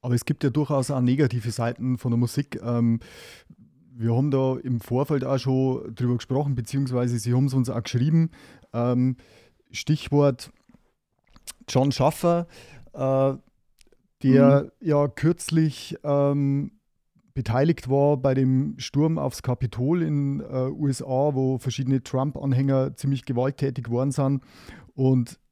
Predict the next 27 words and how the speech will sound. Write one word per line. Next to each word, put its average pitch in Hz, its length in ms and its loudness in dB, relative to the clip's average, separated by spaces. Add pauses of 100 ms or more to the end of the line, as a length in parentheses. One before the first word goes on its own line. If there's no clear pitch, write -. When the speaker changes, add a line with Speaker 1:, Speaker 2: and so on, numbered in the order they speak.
(140)
Speaker 1:
das 135 160 -2
ist 147 120 0
ja 160 100 6
jetzt 147 180 2
so 147 140 2
ein 147 80 4
Punkt, 170 280 2
wo 143 100 4
Sie 143 140 0
auch 143 100 0
gesagt - 260 -2
haben, 143 200 4
Sie, 127 320 0
Sie 123 200 -2
haben 143 120 2
ja 151 80 4
die 127 260 2
Musik 139 420 -2
von, 131 440 -2
von 117 500 -4
Schaffer 139 580 -4
sehr 139 360 -2
geschätzt, - 580 -6
von, 131 420 -2 (500)
äh, 123 280 -2
seinen 123 400 2
Bands 127 480 2